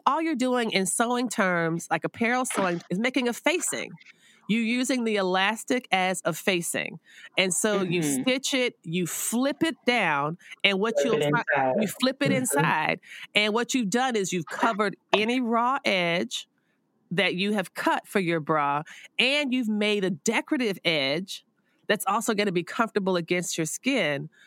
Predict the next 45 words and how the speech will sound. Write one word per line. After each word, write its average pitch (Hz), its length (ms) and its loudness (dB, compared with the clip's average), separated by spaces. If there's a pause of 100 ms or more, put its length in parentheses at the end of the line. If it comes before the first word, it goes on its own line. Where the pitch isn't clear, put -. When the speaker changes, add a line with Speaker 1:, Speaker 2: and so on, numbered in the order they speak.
(260)
Speaker 1:
when 185 220 0
you 180 100 0
put 180 240 -2
it 165 120 -2
on. 120 220 -4 (560)
And 240 180 0 (220)
Speaker 2:
Yeah. 196 160 0
Speaker 1:
it's 240 120 -2
really 311 260 0
just, 277 340 -2
it's - 140 0
just 302 240 -2
a 269 60 2
facing. 294 520 -2
And 175 80 2
I'm 220 80 0
like, 254 260 -2
"Oh, 392 400 0
wait, 349 200 0
why 359 280 -2
am 440 60 0
I 381 40 0
freaking 320 400 -2
out? 370 320 0
It's 277 160 0
just 294 240 0
a 262 80 2
facing," 294 580 -4 (360)
you 202 140 0
know? 185 300 2
Speaker 2:
Yeah. 220 120 -2 (840)
Speaker 1:
And 202 240 0
so 185 600 0
I 240 60 0
was 262 100 0
like, 285 100 -2
"Wait 381 140 0
a - 20 0
minute, 320 180 -2
I 339 100 4
know 403 120 0
how 330 80 0
to 320 80 0
make 233 200 0
facings. 285 580 0